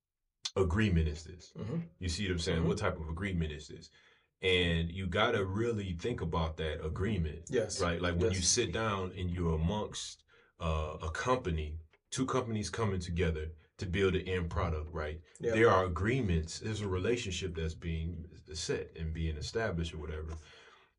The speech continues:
Speaker 1: And the thing is, it's like with that agreement, that means that there's a lot of paperwork,
Speaker 2: Yeah.
Speaker 1: a lot of policies, a
Speaker 2: Yes.
Speaker 1: lot of legal legalization
Speaker 2: That's
Speaker 1: and
Speaker 2: right.
Speaker 1: different things that's,
Speaker 2: That's
Speaker 1: that's
Speaker 2: right.
Speaker 1: binding to that, to that, um, relationship.
Speaker 2: Absolutely.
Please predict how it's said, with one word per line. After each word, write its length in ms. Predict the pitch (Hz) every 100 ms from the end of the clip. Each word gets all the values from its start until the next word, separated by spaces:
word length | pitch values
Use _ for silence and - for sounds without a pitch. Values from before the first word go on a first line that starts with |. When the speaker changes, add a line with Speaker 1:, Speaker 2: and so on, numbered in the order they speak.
| -
Speaker 1:
And 100 | 113
the 60 | 98
thing 280 | 165 170
is, 320 | 160 143 107 101
it's 140 | 87
like 280 | 95 87 85
with 480 | 104 131 - 98 98
that 180 | 107 92
agreement, 640 | 85 120 104 85 80 -
that 180 | 98 101
means 240 | 98 90
that 120 | 85 80
there's 160 | 95
a 40 | 85
lot 180 | 90
of 60 | 82
paperwork, 600 | 110 92 87 90 90 82 -
Speaker 2:
Yeah. 140 | -
Speaker 1:
a 80 | 90
lot 220 | 85 98
of 60 | 87
policies, 760 | - 92 90 - 90 90 87
a 40 | 87
Speaker 2:
Yes. 60 | 87
Speaker 1:
lot 180 | 92
of 220 | 85 85 78
legal 540 | 87 107 104 95 90 82 - -
legalization 760 | 95 101 90 87 82 87 85 98
Speaker 2:
That's 100 | 87
Speaker 1:
and 80 | 110
Speaker 2:
right. 80 |
Speaker 1:
different 200 | 104 90
things 240 | 90 92 85
that's, 260 | 80 80 -
Speaker 2:
That's 160 | 87
Speaker 1:
that's 60 | 80
Speaker 2:
right. 100 | 113
Speaker 1:
binding 540 | 101 101 95 87 82
to 140 | 82 98 90
that, 340 | 85 78 69 - _ _ - - - - _ -
to 160 | 120
that, 420 | 95 92 82 78
um, 480 | 82 80 73 71 69 73 80 - -
relationship. 680 | 92 101 113 87 80 82 90
Speaker 2:
Absolutely. 500 | 110 - 110 110